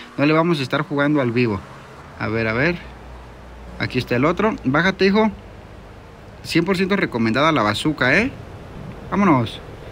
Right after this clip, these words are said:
De, y desde lejos, banda, desde lejos para que no haya mucho, para que no haya mucho margen de error.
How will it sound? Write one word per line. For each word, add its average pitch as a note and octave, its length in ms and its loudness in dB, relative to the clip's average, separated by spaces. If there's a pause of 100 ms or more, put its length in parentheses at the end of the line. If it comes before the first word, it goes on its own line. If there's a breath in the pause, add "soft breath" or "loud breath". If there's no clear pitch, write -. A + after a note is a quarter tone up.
(160)
De, B2+ 80 4
y C3 80 8
desde A#2 300 6
lejos, D3+ 300 4
banda, G#2+ 320 2
desde A2 320 0
lejos E3+ 280 2
para A2+ 240 0
que A#2 100 -4
no A#2+ 80 2
haya D3+ 160 4
mucho, D#3 600 4 (420 loud breath)
para A2+ 160 0
que B2+ 100 0
no C3+ 120 6
haya D#3+ 140 4
mucho D#3+ 260 2
margen D#3 340 4
de A#2 80 2
error. F3 320 2